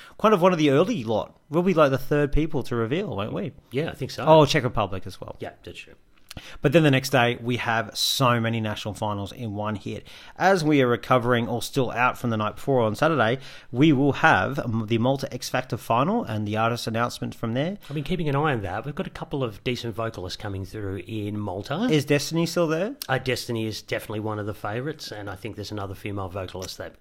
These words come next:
Speaker 2: could be the big danger.
Speaker 1: Destiny is Junior Eurovision winner from twenty fifteen.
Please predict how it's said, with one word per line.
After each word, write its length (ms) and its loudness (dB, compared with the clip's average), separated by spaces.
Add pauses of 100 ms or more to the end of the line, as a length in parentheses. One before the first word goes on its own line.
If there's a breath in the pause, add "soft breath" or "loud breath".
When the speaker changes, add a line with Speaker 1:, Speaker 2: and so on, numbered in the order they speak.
(140)
Speaker 2:
could 120 -10
be 80 -12
the 80 -8
big 160 -12
danger. 260 -8
Speaker 1:
Destiny 480 -2
is 160 -4
Junior 500 -2
Eurovision 360 -2
winner 380 -2
from 420 -6
twenty 240 -8
fifteen. 460 -4